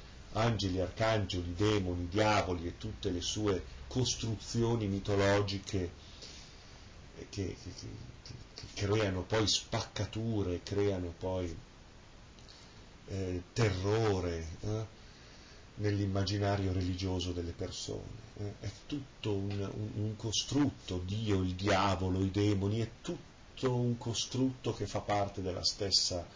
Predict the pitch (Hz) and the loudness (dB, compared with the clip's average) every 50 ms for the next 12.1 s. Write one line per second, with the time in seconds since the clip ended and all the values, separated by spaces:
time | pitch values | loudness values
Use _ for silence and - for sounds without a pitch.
0 | - - - - - 107 107 104 123 123 120 120 120 120 120 120 120 120 123 123 | -18 -18 -18 -14 -6 -2 4 6 8 8 8 8 6 6 6 6 6 6 6 4
1 | 120 120 - - 120 110 107 104 107 107 104 104 104 104 98 - - 107 101 92 | 4 2 2 2 2 2 4 4 4 4 4 4 2 2 0 2 2 2 2 2
2 | 95 92 - - 95 90 87 85 87 87 85 85 78 76 - - - - - - | -2 -6 -2 0 2 2 4 2 2 2 2 0 0 -4 -8 -14 -20 -20 -18 -18
3 | - - - - - 98 92 101 101 95 90 95 98 98 - - 98 90 98 120 | -18 -18 -18 -10 -8 -4 -2 0 0 2 4 4 4 2 2 0 0 2 2 2
4 | 120 - - - 85 80 - - - - 95 92 98 95 - - 107 110 85 87 | 2 2 0 -4 -6 -6 -6 -6 -8 -6 -4 -4 -2 -2 -2 0 0 2 2 2
5 | 95 101 98 107 92 87 87 82 85 95 104 104 98 87 85 92 92 92 87 87 | 2 2 2 -2 -2 -2 -2 -2 -2 -2 -2 -2 -4 -4 -2 -2 -2 0 0 0
6 | 92 98 95 92 90 90 90 - - 139 127 107 92 85 - - 90 87 90 98 | 2 2 0 0 0 -2 -2 0 2 4 4 4 2 0 -2 -4 -4 -2 0 0
7 | 107 117 120 104 92 92 90 92 85 98 98 95 87 - 98 92 - - - 104 | 2 2 2 2 0 0 0 2 2 2 2 2 0 -2 -4 -6 -6 -4 -2 2
8 | 104 104 107 110 107 98 92 87 87 85 85 92 95 98 - - - 98 98 90 | 2 2 4 2 2 0 -2 -2 -4 -6 -4 -4 -4 -4 -4 -4 -2 -2 -2 -2
9 | 87 - - - - - - - - - 107 107 - - 110 107 98 101 104 98 | -2 -6 -12 -18 -18 -18 -18 -20 -6 -2 -2 -2 0 0 0 0 2 2 2 4
10 | 101 110 120 123 120 120 - 110 101 92 - - - - - - - - - - | 4 6 6 6 4 2 2 0 0 0 0 -6 -14 -18 -18 -20 -20 -20 -20 -20
11 | - - - - - - - - - - - - - 101 135 131 131 - 127 110 | -20 -20 -20 -18 -18 -18 -18 -18 -20 -20 -20 -16 -10 -8 -6 -6 -6 -6 -4 -4
12 | 101 | -4